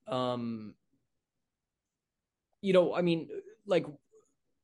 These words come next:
Walker is, he, he's brilliant in what he does. You know, he, he's fast, he's physical. Um, but I, I don't think he's exactly what, like,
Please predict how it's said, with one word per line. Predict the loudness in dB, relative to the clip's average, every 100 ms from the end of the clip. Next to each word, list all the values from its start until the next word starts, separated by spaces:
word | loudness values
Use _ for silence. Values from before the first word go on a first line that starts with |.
| _
Walker | 0 4 4 4 4
is, | 4 -2 -14
he, | -14 -12 -6
he's | -2 -2 0
brilliant | 4 4 4 -2
in | -2
what | -2
he | -2
does. | -4 0 0 0 -6 -4
You |
know, | -2 -2
he, | -4 -6 -6
he's | -4 -4 -4
fast, | -2 0 -2 -6
he's | -10 -10 -8
physical. | -6 -6 -6 -6 -4 -6 -10 _ _ _ _ -12
Um, | -6 -6 -6 -10 -14 _ _ _ _ 4
but | 4
I, | 4
I | 4
don't | 6 6 4
think | -2 -6
he's | -2 -2 -2 -8 -6
exactly | -6 -4 -2 0 -2 0 0
what, | 0 -2 -2
like, | -8 -10